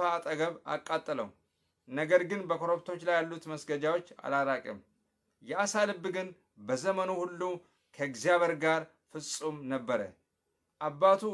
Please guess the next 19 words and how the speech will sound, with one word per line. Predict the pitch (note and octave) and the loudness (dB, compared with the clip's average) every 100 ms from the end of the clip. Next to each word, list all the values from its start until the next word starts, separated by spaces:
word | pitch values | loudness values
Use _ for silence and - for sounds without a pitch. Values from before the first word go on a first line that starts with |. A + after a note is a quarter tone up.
| D3 | -4
የቀደሰውንና | C#3 E3 F#3+ F#3+ F#3+ G3 F#3 F#3 | -4 0 0 -2 -6 -6 -4 -4
እርሱም | E3 - F#3+ | -4 -6 -6
የቀደሰውን | F3 F3+ F3 F3 F3+ D3 | -4 -2 -2 -2 -2 -2
ወርቅና | E3 F3+ F3+ F3 E3 | -2 -2 -4 -4 -2
ብር | F3+ G3 - _ - | -2 -4 -12 _ -16
ዕቃውንም | C#3+ E3 E3+ G3 G2 _ _ A2 | -4 2 2 0 -6 _ _ -10
ወደ | B2 | -6
እግዚአብሔር | C3 G#2+ A2 D#3 D#3 C#3+ | -6 -6 -2 0 0 -2
ቤት | D3 D3+ - - _ _ _ _ _ _ | -4 -6 -10 -20 _ _ _ _ _ _
አገባው | C3+ C3+ C3+ A#2 B2 A#2+ | -8 -2 -2 -2 0 0
ይላል። | G#2 F#2+ _ _ _ - _ _ _ _ - - - _ _ _ _ - _ _ _ | 0 -8 _ _ _ -20 _ _ _ _ -20 -20 -20 _ _ _ _ -20 _ _ _
ሮሜ | A2+ A#2 | -14 -12
ፋንስን | - A#2 - A#2+ | -10 -10 -10 -14
እንድብሳ | A2+ G#2+ A#2 D3+ E3 - _ _ _ _ _ _ _ _ _ _ _ _ _ _ _ _ _ _ _ _ _ _ - | -12 -14 -12 -10 -10 -12 _ _ _ _ _ _ _ _ _ _ _ _ _ _ _ _ _ _ _ _ _ _ -12
መጽሐፈ | C3+ - F3 F3+ F#3 | -10 -2 -2 0 -2
ሞቶታ | F3 E3 D#3+ E3 | -2 -2 -2 -2
ሰዱራ | D#3+ E3 D3+ D#3+ E3+ | -2 -4 0 2 2
በቆና | D#3+ D#3+ D#3 D#3 E3 F3 F#3 - _ - _ _ _ _ _ _ _ | 0 -4 -4 -4 -4 -4 -4 -8 _ -20 _ _ _ _ _ _ _
ኩደሸን | D3+ D3+ C#3 E3 F#3 | -10 -8 -6 -4 -4